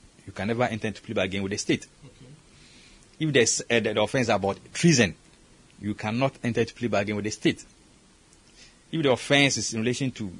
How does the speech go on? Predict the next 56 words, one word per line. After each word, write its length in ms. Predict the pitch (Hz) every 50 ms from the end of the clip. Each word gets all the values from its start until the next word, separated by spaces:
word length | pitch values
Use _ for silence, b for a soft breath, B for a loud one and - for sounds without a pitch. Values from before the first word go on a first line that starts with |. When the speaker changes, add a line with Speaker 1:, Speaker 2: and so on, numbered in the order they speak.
| - 82 -
Speaker 1:
electoral 480 | - 107 107 120 123 - - 147 135 131
matters, 640 | 127 123 127 117 107 - - - - - - - - _ - _ _ _ _ _ _ - - _ _ _ -
you 80 | - 95
cannot 280 | 98 107 123 131 127 -
enter 200 | - 113 101 113
into 120 | 107 98
plea 120 | - 113 107
bargain 280 | 101 98 95 95 101
with. 80 | 98 92
So 140 | - 123 120
there 100 | 123 123
are 60 | 110
some 160 | - 127 113
exceptions 720 | - - - - - 165 - - - 175 160 151 151 143 -
that 220 | - - 120 -
you 80 | - 107
cannot 240 | - 101 113 113 -
take 140 | 123 - -
advantage 420 | 87 85 95 101 104 107 104 98
of 160 | 98 90 - - -
under 220 | 120 123 120 120
the 100 | 101 90
Speaker 2:
Plea 160 | - - 123
bargain. 320 | 117 - - - - - - -
Speaker 1:
Yes. 200 | 90 87 80 - - - - -
Speaker 2:
At 140 | 156 156
what 320 | 151 180 233 247 240 - -
point 340 | - - 180 165 165 165 -
can 160 | - 147 143 156
you 100 | 156 143
go 180 | 139 135 147
under 240 | 135 120 120 117 117
Section 400 | 110 - - - - - 127 113
thirty-five, 840 | - - 135 123 - 123 - - - 135 117 104 101 110 107 - - -
where 160 | 135 127 127
is, 240 | 123 117 113 120 123
you 200 | 123 113 113 110
can 160 | - 110 117
do 80 | 127
the 160 | 123 120 113 110
restitution? 580 | 110 101 - - 120 - - 127 113 117 120
At 100 | 113 113
what 220 | 120 156 151 - -
point 300 | - 139 123 123 127 -
can 240 | - 120 113 113
you 320 | 117 117 120 127 127 123 120
go 260 | 113 123 120 117 120 - - -
under 320 | 117 110 110 110 113 110 110
the 140 | 110 110
Plea 260 | 104 - - - 131 120
Bargain 460 | 117 113 113 110 110 107 110 110 110
Act? 300 | 113 101 90 92 - - -
Are 120 | 127 123
they 100 | 143 160
the 120 | 147 139
same 440 | 123 - - - 143 160 165 185 202